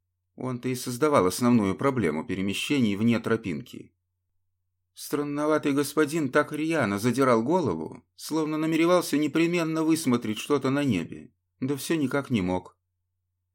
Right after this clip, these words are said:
Татьяна едва не рассмеялась, позабыв про собственные переживания, которые ещё мгновение назад казались ей непереносимыми.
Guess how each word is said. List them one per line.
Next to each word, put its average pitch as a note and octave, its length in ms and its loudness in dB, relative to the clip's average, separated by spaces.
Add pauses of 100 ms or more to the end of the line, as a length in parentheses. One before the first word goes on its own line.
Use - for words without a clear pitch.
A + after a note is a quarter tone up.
(420)
Татьяна C#3 480 -4
едва A#2+ 340 2
не A#2+ 100 4
рассмеялась, G2+ 800 0
позабыв A2+ 540 0
про G#2 140 -2
собственные G2+ 560 -2
переживания, G2+ 920 -2
которые B2+ 340 -2
ещё C3 220 -2
мгновение C3 560 2
назад C3 380 0
казались C3 480 -2
ей A#2+ 160 4
непереносимыми. G2 1040 -4